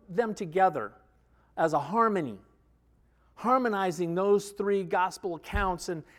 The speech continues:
and they're in different colors so that I can see the difference and, and I can follow along. And, and here's my scripture. I'm not deviating from God's word.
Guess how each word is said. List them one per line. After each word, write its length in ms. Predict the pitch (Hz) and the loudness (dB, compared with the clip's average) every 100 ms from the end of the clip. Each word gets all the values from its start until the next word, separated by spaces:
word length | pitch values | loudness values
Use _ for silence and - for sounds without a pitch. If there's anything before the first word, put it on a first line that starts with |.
| _ - | _ -4
and 120 | 214 | 0
they're 140 | 254 | 2
in 100 | 220 | 4
different 380 | 220 240 226 190 | 2 2 -4 0
colors 420 | 233 247 220 196 | 2 6 6 4
so 160 | - 202 | 2 2
that 120 | 190 | 2
I 100 | 208 | 2
can 220 | 214 190 | 0 -6
see 280 | 165 - 240 | -6 -6 0
the 140 | 208 | 0
difference 560 | 185 226 226 240 226 - | 2 0 2 0 0 0
and, 180 | 202 175 - - | 0 0 -12 -12
and 140 | - 196 | -6 -4
I 120 | 202 | -4
can 320 | - 196 156 - - _ - | 0 0 0 -12 -20 _ 4
follow 400 | 226 240 226 196 | 6 8 6 4
along. 520 | 180 190 220 233 202 | 2 4 4 4 2
And, 160 | 190 180 | -2 -4
and 240 | 185 180 | -6 -2
here's 320 | 185 262 214 | 0 0 0
my 160 | 214 202 | 0 -2
scripture. 540 | - - 247 190 233 | -4 -2 -2 0 0
I'm 120 | 196 | 0
not 220 | 196 220 151 | 0 -4 0
deviating 600 | 233 240 233 254 233 220 | 2 2 0 -2 -2 0
from 220 | 233 208 | 0 2
God's 360 | 226 226 190 | 2 2 0
word. 360 | 220 240 254 | 0 2 0